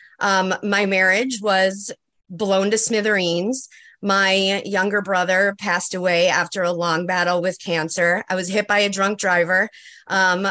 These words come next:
my mother was, I put her, was actually coming home from putting her in the hospital with end stage leukemia. And then she passed away two weeks later. It was literally in the course of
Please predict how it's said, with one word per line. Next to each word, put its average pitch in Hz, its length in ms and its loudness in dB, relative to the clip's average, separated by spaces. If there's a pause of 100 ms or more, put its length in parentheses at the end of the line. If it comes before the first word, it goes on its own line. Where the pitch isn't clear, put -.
my 190 340 -2
mother 202 720 2
was, 185 460 -2 (100)
I - 80 -2
put - 260 0
her, 202 140 -4
was 202 160 -4
actually 220 420 0
coming 226 340 0
home 208 280 -2
from 202 200 -6
putting 202 320 -2
her 185 220 0
in 185 100 -2
the 180 100 -2
hospital 175 800 0 (340)
with 202 280 0
end 208 280 0
stage 185 380 -2
leukemia. 170 720 -2 (360)
And 190 200 0
then 185 180 0
she 208 260 0
passed 185 400 -2
away 170 460 0
two 220 160 -6
weeks 180 300 -6
later. 156 400 2 (260)
It 220 140 2
was 220 160 2
literally 233 440 2
in 185 120 -2
the 175 100 -2
course 190 440 0
of 175 500 0